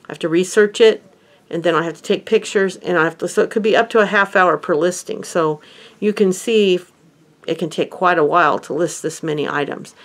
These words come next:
But I don't want to put this up till everything's listed because it's not fair when you really want something and it's not available yet. So that's my new goal, is every video try to list as much as I can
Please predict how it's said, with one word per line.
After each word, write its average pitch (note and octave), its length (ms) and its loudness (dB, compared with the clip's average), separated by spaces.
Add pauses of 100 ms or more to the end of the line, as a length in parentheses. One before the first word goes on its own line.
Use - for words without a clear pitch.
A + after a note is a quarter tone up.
(480)
But G3+ 140 4
I G3 80 4
don't A3+ 240 6
want A#3 140 6
to A3 60 6
put A#3 200 -2
this F#3+ 220 -2
up A3 160 2
till G#3 140 2
everything's F#3 420 0
listed G3+ 360 4
because F3 600 0 (100)
it's F#3 200 -2
not G#3 280 2
fair G3+ 400 6
when F3+ 220 0
you F3+ 100 2
really F3+ 300 2
want E3+ 320 0
something E3 380 -4
and D#3 100 -2
it's - 160 -6
not D3 140 -2
available C#3+ 460 0
yet. - 280 -2 (880)
So - 160 -4
that's G3 220 0
my A3 180 4
new G#3+ 420 4 (460)
goal, F#3 460 4
is E3+ 260 2
every G3+ 260 4
video F3+ 480 4
try G3 380 0
to F3 580 -2 (520)
list G#3+ 800 2
as F#3 120 -8
much G3+ 280 0
as F#3+ 120 -4
I D#3+ 140 2
can D#3 840 -2